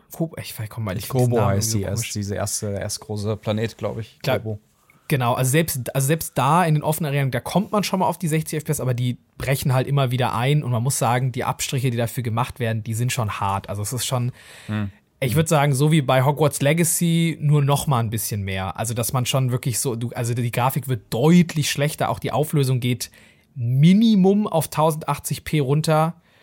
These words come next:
Speaker 1: Ähm, oder so, so sieht's zumindest aus. Also ich finde, es, es ist, es ist, du merkst sofort, es ist total verwaschen.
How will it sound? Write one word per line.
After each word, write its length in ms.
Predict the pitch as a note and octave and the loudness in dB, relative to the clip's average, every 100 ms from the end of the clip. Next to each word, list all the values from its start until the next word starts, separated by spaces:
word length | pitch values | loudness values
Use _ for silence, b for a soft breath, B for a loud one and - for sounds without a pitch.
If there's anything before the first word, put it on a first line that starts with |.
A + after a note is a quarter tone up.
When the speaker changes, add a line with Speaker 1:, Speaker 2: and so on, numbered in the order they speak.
| b b - | b b -6
Speaker 1:
Ähm, 720 | C3 C3 C3 C3 C3 C3 C3 _ _ | 0 2 2 2 0 -2 -8 _ _
oder 240 | A#2+ A#2+ A#2 | -4 -2 0
so, 120 | A#2 | 0
so 160 | B2 | 2
sieht's 260 | B2+ D#3 D#3 | 4 4 2
zumindest 380 | D3 D3 C3+ - | 0 2 0 2
aus. 180 | D3 C#3+ | 0 0
Also 140 | A#2 | -4
ich 100 | G#2+ | -4
finde, 160 | C3+ B2 | -4 -4
es, 140 | - | -4
es 120 | A#2+ | -4
ist, 180 | A#2+ - | -4 -4
es 180 | - A#2+ | -4 -4
ist, 140 | B2+ - | -4 -2
du 80 | |
merkst 260 | C3 C#3 D3+ | 0 2 0
sofort, 380 | B2+ - C#3+ C3+ | -2 0 -2 -2
es 60 | |
ist 120 | A#2+ - | -6 -8
total 360 | - - D#3 | -6 0 2
verwaschen. 640 | D#3 A#2+ C3 - D#3+ D#3+ | 2 2 2 0 0 -2